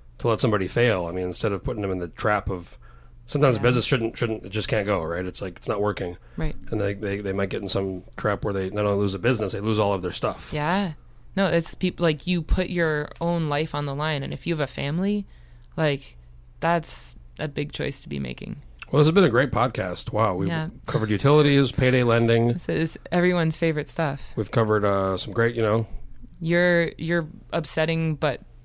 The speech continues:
Speaker 2: you know, not uncommon story about debt collection. The one thing I do wanna say, though, about debt collection right now is that the, there's a national rule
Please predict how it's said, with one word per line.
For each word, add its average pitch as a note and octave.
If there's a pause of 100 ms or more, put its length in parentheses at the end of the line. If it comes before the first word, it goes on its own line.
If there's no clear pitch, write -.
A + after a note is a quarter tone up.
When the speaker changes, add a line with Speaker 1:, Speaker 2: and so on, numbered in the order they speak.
(240)
Speaker 2:
you E3
know, D3 (260)
not D#3+
uncommon D3+
story D3 (380)
about D3+
debt D3
collection. D#3+
The E3+
one G3
thing A3
I F3+
do E3
wanna D#3+
say, D#3
though, C#3+ (220)
about D3+
debt D3
collection D3
right D3
now D3
is C#3+
that D3 (320)
the, D#3
there's E3+
a E3
national D#3
rule C#3+